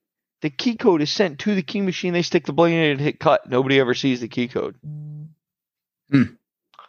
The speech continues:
Speaker 1: Because of their laws and their antitrust systems, and,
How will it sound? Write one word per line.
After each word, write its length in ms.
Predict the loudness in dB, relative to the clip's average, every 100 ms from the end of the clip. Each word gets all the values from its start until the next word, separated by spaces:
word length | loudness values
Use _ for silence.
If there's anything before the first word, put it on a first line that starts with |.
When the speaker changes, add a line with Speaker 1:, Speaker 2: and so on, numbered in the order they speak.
| _ _ -10
Speaker 1:
Because 300 | -2 0 0
of 60 |
their 160 | 2 4
laws 560 | 4 4 4 0 -2 -6
and 140 | -2 0
their 120 | 2
antitrust 560 | 2 2 2 0 -2 -4
systems, 540 | -6 -4 -6 -6 -10
and, 360 | -4 -4 -4 -8